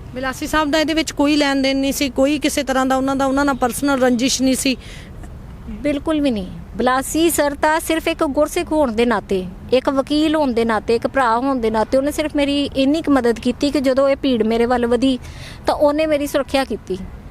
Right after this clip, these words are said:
Speaker 1: ਜੋ ਕਿ, ਅ, ਸਿੱਖੀ ਦੇ ਸਿਧਾਂਤਾਂ 'ਚ ਵੀ ਹੈ।
Speaker 2: ਸਿੱਖੀ ਦੇ ਸਿਧਾਂਤਾਂ 'ਚ, ਬਿਲਕੁਲ।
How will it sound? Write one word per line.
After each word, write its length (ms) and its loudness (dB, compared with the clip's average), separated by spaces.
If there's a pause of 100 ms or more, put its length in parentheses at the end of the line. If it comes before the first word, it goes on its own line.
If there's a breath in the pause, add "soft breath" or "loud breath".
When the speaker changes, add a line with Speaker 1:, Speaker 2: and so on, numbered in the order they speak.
(320)
Speaker 1:
ਜੋ 200 -6
ਕਿ, 220 -4 (680)
ਅ, 20 -2
ਸਿੱਖੀ 420 0
ਦੇ 100 4
ਸਿਧਾਂਤਾਂ 500 0
'ਚ 100 -4
ਵੀ 140 0
ਹੈ। 60 -2
Speaker 2:
ਸਿੱਖੀ 260 -2
ਦੇ 120 4
ਸਿਧਾਂਤਾਂ 480 -2
'ਚ, 140 -12 (160)
ਬਿਲਕੁਲ। 400 -2